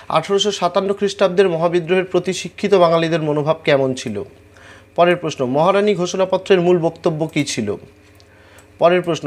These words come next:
শ্রীরামকৃষ্ণের সর্বধর্ম সমন্বয়ের আদর্শ কী ছিল? পরের প্রশ্ন, উনিশ শতকে সমাজ সংস্কারে ডিরোজিও ও ইয়ং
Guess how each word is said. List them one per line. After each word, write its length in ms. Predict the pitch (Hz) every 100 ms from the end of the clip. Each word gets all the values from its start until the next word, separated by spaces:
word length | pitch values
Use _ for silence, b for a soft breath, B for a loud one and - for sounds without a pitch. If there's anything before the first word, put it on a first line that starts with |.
| 127
শ্রীরামকৃষ্ণের 840 | - 196 196 202 196 202 - 202 196
সর্বধর্ম 540 | 170 165 180 185 185
সমন্বয়ের 520 | 185 165 170 170 170
আদর্শ 340 | 160 147 156 165
কী 180 | 147 147
ছিল? 240 | - 113 92 - _ _ _ b b b b b
পরের 220 | 160 185 180
প্রশ্ন, 220 | 165 - 113 101 -
উনিশ 220 | 180 214 -
শতকে 300 | 208 202 208
সমাজ 300 | - 165 180
সংস্কারে 500 | - 190 185 185 156 135
ডিরোজিও 440 | 170 185 170 196 -
ও 20 | 151
ইয়ং 220 | 156